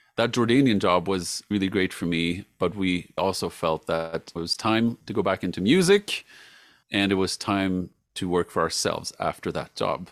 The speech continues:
And it ended up being a two-year thing. It could have been anywhere between one and five years.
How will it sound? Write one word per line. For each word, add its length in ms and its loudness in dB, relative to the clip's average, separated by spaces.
And 160 -4
it 60 0
ended 220 2
up 180 0
being 200 0
a 40 -2
two-year 440 0
thing. 340 0
It 100 -8
could 140 -2
have 60 0
been 100 0
anywhere 300 0
between 280 -6
one 140 -2
and 100 -4
five 240 -2
years. 420 -6